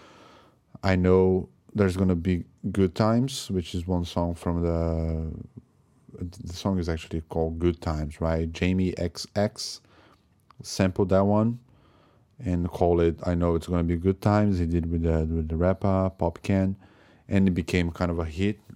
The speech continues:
right? 'Cause it's a very, very well done, uh, remix, uh, remix and, and the use of the samples as well. Pretty well done. Uh, so there is kind of a contro-, controversy.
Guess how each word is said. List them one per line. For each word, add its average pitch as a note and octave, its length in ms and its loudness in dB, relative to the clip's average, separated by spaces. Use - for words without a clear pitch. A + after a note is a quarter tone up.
right? G2 220 -4
'Cause E2 220 -8
it's E2 120 -12
a E2+ 40 -6
very, D#2 440 -6
very E2+ 300 -6
well D#2+ 300 -2
done, D#2+ 400 -2
uh, D#2+ 460 -4
remix, B2+ 440 4
uh, F2+ 200 2
remix G#2+ 520 0
and, F2 260 -2
and F2+ 140 -2
the F2 100 2
use F2+ 260 0
of E2 140 -2
the E2+ 100 -2
samples F2+ 560 0
as E2+ 160 -2
well. F2+ 400 0
Pretty G2 140 -2
well E2+ 220 0
done. F2+ 380 0
Uh, E2+ 280 -2
so E2 680 -2
there F2+ 280 -2
is E2 180 -4
kind F#2 240 -2
of E2+ 80 2
a E2+ 60 0
contro-, - 640 -6
controversy. E2+ 1200 -4